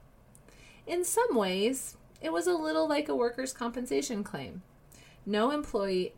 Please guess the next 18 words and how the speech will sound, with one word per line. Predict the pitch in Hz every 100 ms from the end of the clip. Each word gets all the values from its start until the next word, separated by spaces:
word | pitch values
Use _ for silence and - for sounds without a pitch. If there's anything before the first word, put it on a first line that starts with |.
| -
ever | 226 196 165 -
expects | - - - 170 - -
to | -
learn | 170 165
about | 160 139 -
the | 165
system, | - 151 139 131 175 - - - - - - -
and | 214
their | 226 240
experience | 240 - 208 202 196 196 -
following | - 170 175 175
a | 175 180
work | 175 170
injury | 160 160 139 139 139
can | - 208 226 233
be | 226 214 214 -
a | 214
positive | - 330 359 180 165 196 233